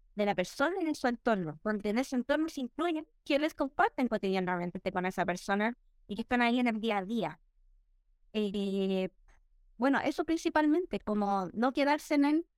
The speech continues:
la persona autista es la que necesita la terapia. Como bien decías tú, yo también necesito entender,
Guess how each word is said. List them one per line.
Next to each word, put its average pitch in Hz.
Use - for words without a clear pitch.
la 233
persona 285
autista 302
es 311
la 294
que 254
necesita 247
la 247
terapia. 170
Como 220
bien 240
decías 247
tú, 214
yo 220
también 208
necesito 262
entender, 247